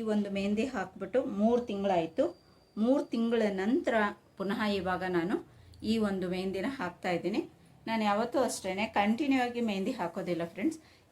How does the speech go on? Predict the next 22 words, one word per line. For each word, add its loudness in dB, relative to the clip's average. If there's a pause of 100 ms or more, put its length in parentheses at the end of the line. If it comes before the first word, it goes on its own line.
ಯಾಕೆ 2
ಅಂತಂದ್ರೆ -2 (160)
ನಮ್ಮ 2
ತಲೆನಲ್ಲಿ 0
ಇರೋಂತಹ -4 (520)
ರಂಧ್ರಗಳೇನಿರುತ್ತೆ 2 (600)
ಅದು 4 (560)
ನಾವು 0 (100)
ಸಲಾಸಲಿ 0 (400)
ಮೇಲಿಂದ 2 (160)
ಮೇಲೆ 4 (260)
ಈ 0
ಥರ 4 (180)
ಒಂದು -2 (100)
ಮೆಹಂದಿ 2
ಆಗಿರ್ಬೋದು, -4 (120)
ಪ್ಯಾಕ್ಗಳಾಗಿರ್ಬೋದು -2 (560)
ಹಾಕ್ತಾ 0 (100)
ಹೋದಾಗ 0 (100)
ಏನಾಗುತ್ತೆ, 0 (560)
ಅದರ 4 (160)
ಒಂದು 2